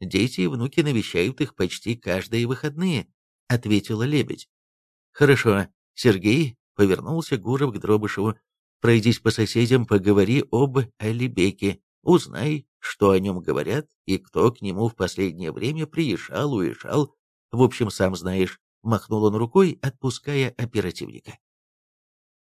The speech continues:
Сергей ушел, и Гуров спросил у женщины: «Мы можем присесть и поговорить? Я хотел бы задать вам несколько вопросов. Вы ведь, как я понимаю, тоже часто приезжали к отцу в этот дом?»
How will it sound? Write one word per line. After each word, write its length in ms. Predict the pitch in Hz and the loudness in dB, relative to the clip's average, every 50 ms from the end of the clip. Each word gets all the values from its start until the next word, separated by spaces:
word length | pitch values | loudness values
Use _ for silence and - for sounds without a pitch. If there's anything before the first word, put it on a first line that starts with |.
| _ _ _ | _ _ _
Сергей 420 | - - 127 117 104 - 120 117 | -4 0 0 0 2 2 0 0
ушел, 340 | 113 107 - - 156 156 147 | 0 0 0 -2 -2 0 0
и 60 | 139 113 | 0 0
Гуров 320 | - 135 143 147 135 117 | 0 -2 -2 -2 -2 -4
спросил 480 | - - - 131 113 - - 135 127 127 | -6 -8 -6 -6 -4 -4 -4 -6 -4 -4
у 60 | 123 | -4
женщины: 680 | 104 135 135 110 95 - - 95 92 98 98 90 - _ _ _ _ _ _ _ _ _ _ - | -2 -2 -2 -2 -2 -4 -4 -4 -2 -2 -2 -4 -6 _ _ _ _ _ _ _ _ _ _ -6
«Мы 160 | 98 101 98 | -2 -2 0
можем 320 | 101 131 165 165 165 156 135 | 0 0 -2 -2 -4 -6 -6
присесть 500 | - 143 139 120 - 135 120 98 - - | -4 -4 -4 -2 -2 -2 -2 -2 -2 -6
и 40 | 107 | -6
поговорить? 600 | - 107 90 95 95 87 - - - - - _ _ _ _ _ _ _ _ _ | -6 -4 -2 -2 -2 -2 -2 -4 -8 -14 -20 _ _ _ _ _ _ _ _ _
Я 160 | - 101 95 - | -4 -2 -2 -2
хотел 320 | - 95 - 120 113 104 | -2 -4 0 0 0 0
бы 140 | 92 98 92 | 0 -2 0
задать 420 | - 101 87 80 110 113 113 - | 0 0 0 0 0 -4 -2 -2
вам 180 | 107 101 101 98 | -2 -2 -2 -2
несколько 480 | 104 110 101 - - 107 - - 101 | -4 -4 -4 -6 -8 -10 -6 -6 -4
вопросов. 420 | 90 95 - - 73 - - - - _ _ _ _ _ _ _ - | -6 -6 -6 -8 -10 -10 -10 -16 -18 _ _ _ _ _ _ _ -4
Вы 200 | 98 90 101 104 | 0 0 2 2
ведь, 180 | 101 95 - | 2 0 0
как 180 | - 98 - - | -2 -2 0 2
я 120 | 98 90 | 0 0
понимаю, 520 | - - 95 85 80 73 90 107 110 104 90 | 0 -2 -10 -8 -8 -6 -4 0 0 0 0
тоже 380 | - - 82 85 107 - 101 | 0 -2 0 0 0 0 -2
часто 400 | - - - 85 101 - - 98 | -6 -4 -4 -4 -4 -4 -6 -8
приезжали 500 | 82 - 82 85 80 - - 92 95 101 92 | -8 -6 -6 -6 -6 -6 -6 -6 -4 -4 -6
к 120 | - - | -4 -4
отцу 340 | 92 - - - - 101 101 | -6 -6 -6 -6 -6 -4 -2
в 60 | 90 | -2
этот 280 | 92 87 - 85 76 - | -2 -4 -4 -6 -6 -4
дом?» 280 | - 110 123 135 - | -4 -4 -4 -4 -8